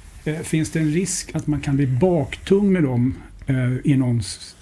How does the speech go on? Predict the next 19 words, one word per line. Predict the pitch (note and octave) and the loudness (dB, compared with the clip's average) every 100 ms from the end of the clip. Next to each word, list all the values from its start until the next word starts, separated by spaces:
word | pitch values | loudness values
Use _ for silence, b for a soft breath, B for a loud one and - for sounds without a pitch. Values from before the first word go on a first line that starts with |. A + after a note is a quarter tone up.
| - | -2
typ | C3+ A#2+ | 0 0
av | B2+ | 0
matcher, | B2 - - B2 | 0 -2 -2 -2
liksom | A#2 B2+ | 0 0
att | B2 | 0
man | B2 | 0
kommer | C3+ B2+ | 0 0
för | - | 2
no-, | C#3 C#3 C#3 | 2 2 2
långt | D3 D3 C#3+ | 2 2 2
ner | C#3 | 4
med | C#3 C3+ | 4 2
dem, | C3 B2+ | 2 2
att | A#2 | 2
de | B2+ | 0
blir | B2+ | 0
felvända, | - C#3 A#2+ C3 C3+ C3+ C3 B B B B B | 0 0 2 2 2 2 -2 B B B B B
om | C3 | 2
man, | C3 B2 | 2 2